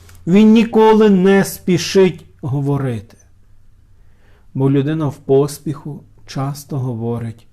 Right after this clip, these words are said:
гнівливі речі. Людина, послухайте, подивіться навіть на спілкування між людьми, особливо молоді, що мене дуже лякає, наша молодь. <clears throat> Зараз, можливо, менше, але до війни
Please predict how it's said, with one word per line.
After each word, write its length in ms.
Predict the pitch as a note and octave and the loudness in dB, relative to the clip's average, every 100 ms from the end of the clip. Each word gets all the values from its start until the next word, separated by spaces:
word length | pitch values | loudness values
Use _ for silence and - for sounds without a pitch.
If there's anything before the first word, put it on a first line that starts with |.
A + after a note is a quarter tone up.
| _ | _
гнівливі 680 | A#2+ B2 A2+ A2+ A2 G#2 G#2+ | -10 -6 -6 -6 -8 -10 -12
речі. 400 | G#2 G2 - - _ - - - G3 | -14 -16 -18 -20 _ -20 -20 -6 2
Людина, 520 | G3 A#3 A3 G#3 F3 | 4 4 4 2 0
послухайте, 640 | - E3+ G#3+ G3+ F#3+ D3+ | -2 -4 -2 0 0 -2
подивіться 580 | C#3+ E3 F3 G#3+ G3+ E3+ | -4 -2 0 -2 -6 -6
навіть 500 | D#3+ E3+ E3 D3+ - - _ _ _ _ - | -2 0 0 -2 -6 -20 _ _ _ _ -6
на 460 | D3 D3 D3 C#3 - | -4 0 0 -2 -6
спілкування 800 | - - D#3+ - D3+ F3+ A3+ A3 | -12 -4 -4 -2 -6 -6 -6 -6
між 280 | D#3+ D#3+ - | -4 -4 -4
людьми, 260 | D3+ D3+ E3 | -6 -4 -4
особливо 520 | - B2+ C3 C#3 C3 | -6 -6 -4 -2 -2
молоді, 640 | C3+ D3+ D3+ C3 G#2 F#2 - - - - | 0 2 2 0 -4 -14 -20 -20 -20 -20
що 280 | - D#3 | -10 -4
мене 220 | C#3 C3+ B2+ | -2 -2 -4
дуже 300 | C3 B2+ B2 | -4 -6 -6
лякає, 640 | B2 A#2 C#3 C3+ B2+ A2+ - _ _ - | -8 -8 -6 -4 -4 -8 -14 _ _ -12
наша 360 | B2+ A#2+ - A2+ | -8 -8 -8 -8
молодь. 540 | A#2+ B2 A2+ G2+ - - _ _ _ | -8 -8 -8 -12 -18 -20 _ _ _
<clears throat> 60 | D3 A2+ - C3+ - A2+ - _ _ _ - _ - - | -14 -14 -10 -10 -8 -12 -16 _ _ _ -20 _ -20 -12
Зараз, 400 | D3 C#3 C3+ C3 | -4 -2 -2 -2
можливо, 420 | C3+ A2+ C3 B2 B2+ | -6 -4 -4 -4 -4
менше, 520 | D3 D#3+ D3+ - A#2 - | -2 -2 -4 -8 -14 -10
але 220 | B2+ B2 | -8 -8
до 140 | A#2+ | -8
війни 520 | A#2 B2+ C3 C3 G#2 | -6 -6 -6 -8 -10